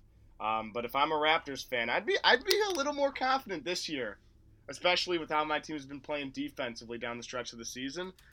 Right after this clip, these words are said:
uh, than I would be in the past, let's say. So I think you, you could be onto something that, uh, they, they, they've learned a lot from their mistakes last season. They made it some great roster moves to get P J Tucker, to get Serge Ibaka,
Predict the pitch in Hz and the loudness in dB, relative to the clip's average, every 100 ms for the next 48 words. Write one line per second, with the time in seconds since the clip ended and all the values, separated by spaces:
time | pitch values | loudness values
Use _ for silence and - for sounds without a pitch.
0 | - - 147 156 156 170 156 156 135 - | -8 -2 0 2 2 0 0 -2 -2 -2
1 | 117 - 107 - 92 78 _ - - 151 | -2 -4 -14 -10 -8 -10 _ -12 -2 0
2 | 147 190 196 175 175 170 165 190 185 190 | 2 0 0 -2 -4 -4 -6 -6 -2 2
3 | 202 185 - 135 123 113 113 110 - - | 2 0 -6 -6 -6 -6 -4 -4 -8 -20
4 | - - 110 117 120 123 123 123 127 98 | -18 -6 -4 -2 0 -2 -2 -6 -6 -10
5 | 98 135 131 123 143 151 151 139 135 113 | -4 -4 -4 -6 -4 -2 -4 0 0 0
6 | - 120 117 113 - 123 113 - 127 131 | -4 -10 -10 -10 -8 -8 -8 -6 -6 -6
7 | - 143 139 143 139 135 143 131 _ _ | -6 -6 -6 -6 -8 -8 -10 -12 _ _
8 | - 117 123 127 120 - 110 107 98 117 | -10 -4 -2 -2 -6 -12 -14 -14 -10 -6
9 | 131 117 120 123 - 131 123 127 123 113 | -6 -4 -4 -4 -6 -8 -6 -6 -8 -10
10 | 113 120 - 123 120 120 123 120 113 117 | -8 -8 -8 -8 -6 -6 -6 -8 -6 -8
11 | 113 117 127 - 127 120 117 117 110 - | -8 -8 -8 -6 -8 -8 -6 -4 -2 -2
12 | 113 | -6